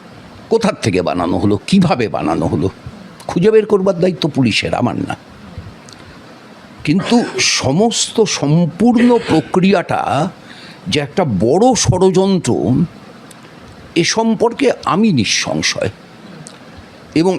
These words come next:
এই ষড়যন্ত্রটা, এবং আমি বলছি আপনাকে সব কটা ছবি ফেক।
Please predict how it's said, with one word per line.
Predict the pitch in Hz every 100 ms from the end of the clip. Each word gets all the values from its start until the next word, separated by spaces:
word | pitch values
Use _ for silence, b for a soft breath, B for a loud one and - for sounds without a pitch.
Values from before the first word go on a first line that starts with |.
| - -
এই | 226 269
ষড়যন্ত্রটা, | - 180 190 190 170 143 - 190
এবং | 220 190 151
আমি | 175 190
বলছি | 208 190 220 208
আপনাকে | 143 196 -
সব | - 220 - -
কটা | 165 104
ছবি | - 95 90 -
ফেক। | -